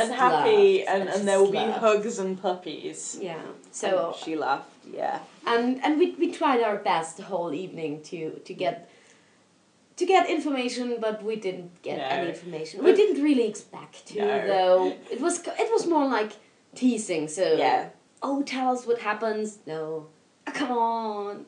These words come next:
Speaker 2: "No."
Speaker 1: The bits they c-, little bits that they could tell us just about ideas they have sound amazing.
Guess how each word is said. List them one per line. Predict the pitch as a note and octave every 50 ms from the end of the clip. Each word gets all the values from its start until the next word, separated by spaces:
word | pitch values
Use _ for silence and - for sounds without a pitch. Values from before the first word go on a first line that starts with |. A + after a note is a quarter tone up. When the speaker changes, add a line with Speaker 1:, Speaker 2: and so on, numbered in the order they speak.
| _ _ _
Speaker 2:
"No." | - - - - A2+ - - - - _ _ - C4 -
Speaker 1:
The | C4 C4+
bits | G#3 D#4+ B3+ - -
they | - C4+ A#3+ A#3+ A#3 A3+
c-, | F#3+ - - - - C#4
little | D#4+ - B3+ C4 A#3+
bits | - A#3 - - - -
that | - G#3 - -
they | F#3+ F#3+ F#3
could | F#3 - G#3+ F#3+ F3+ F3
tell | - - - F3 E3 E3+ E3
us | D3 - -
just | - - - -
about | - - D#3+ - - D3+ D#3+
ideas | D#3 - D#3+ D3 D3 D3+
they | - E3
have | D#3+ D3+ D3+
sound | - - D#3 D#3 D3+ D3+
amazing. | - - D#3+ E3 D3+ D3+ D3+ D3 D3 D3 D#3 D#3 D3 C#3+ D3 D3+